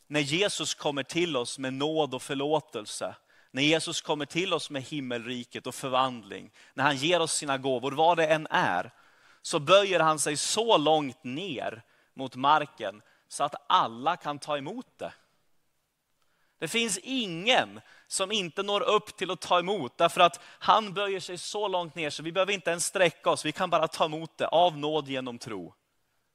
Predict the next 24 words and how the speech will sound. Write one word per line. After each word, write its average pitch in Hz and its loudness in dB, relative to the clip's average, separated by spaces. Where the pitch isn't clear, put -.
Och 190 2
samtidigt 214 4
så 208 -6
böjer 190 4
han 185 2
sig 196 -6
så 285 2
långt 156 0
ner 117 -4
så - -2
att 165 -2
varenda 175 6
en 143 0
av 127 -2
oss 127 -8
måste 127 -10
böja 113 -4
på 113 -10
ryggen 110 -8
för 139 -4
att 117 -8
ta 107 -10
emot 90 -16
det. - -20